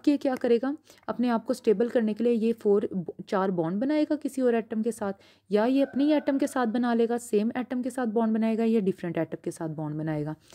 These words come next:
जैसे हमारे पास ये कार्बन है, सबसे पहले हम देखते हैं अगर ये डिफरेंट के साथ बनाएगा तो क्या होगा। ये कार्बन है, इसके चार इलेक्ट्रॉन्स हैं, डॉट से मैंने शो किए हैं।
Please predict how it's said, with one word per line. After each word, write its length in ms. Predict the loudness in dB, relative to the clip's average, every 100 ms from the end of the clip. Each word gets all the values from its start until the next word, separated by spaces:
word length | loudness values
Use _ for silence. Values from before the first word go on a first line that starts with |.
| -20 -20 -10 2
जैसे 260 | 2 4
हमारे 200 | 4 2
पास 220 | 0 -2
ये 120 | 0 0
कार्बन 380 | 0 -2 -2
है, 80 | -4
सबसे 260 | -4 -6 -4
पहले 200 | 0 0
हम 120 | 2
देखते 280 | 2 0 -2
हैं 80 | 0
अगर 120 | 2
ये 80 | 2
डिफरेंट 340 | 0 -2 -2
के 60 | -2
साथ 160 | -4
बनाएगा 380 | -4 -4 -2 -2
तो 180 | -2 -4
क्या 160 | -2
होगा। 140 | -2 0
ये 180 | 0 0
कार्बन 380 | 0 -4 -2
है, 60 | -2
इसके 220 | -2 -2
चार 320 | -2 -2 -4
इलेक्ट्रॉन्स 640 | -2 -2 -2 -4 -4 -4 -4
हैं, 140 | -4 0
डॉट 260 | 0 0
से 120 | -4
मैंने 160 | -2 -2
शो 200 | -2 -4
किए 240 | -4 -8
हैं। 80 | -10